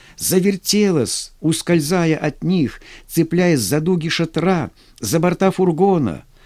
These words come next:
Афанасий, деловито сопя, тащил ее, но тащил осторожно, не решаясь применять всю силу. Девочка не давалась,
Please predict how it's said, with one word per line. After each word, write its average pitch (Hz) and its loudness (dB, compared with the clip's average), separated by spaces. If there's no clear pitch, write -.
Афанасий, 156 0
деловито 156 0
сопя, 147 -2
тащил 160 0
ее, 87 -2
но 110 -2
тащил 135 -2
осторожно, 123 -2
не 113 2
решаясь 147 -2
применять 131 0
всю - 0
силу. 87 -2
Девочка 175 0
не 165 0
давалась, 135 -4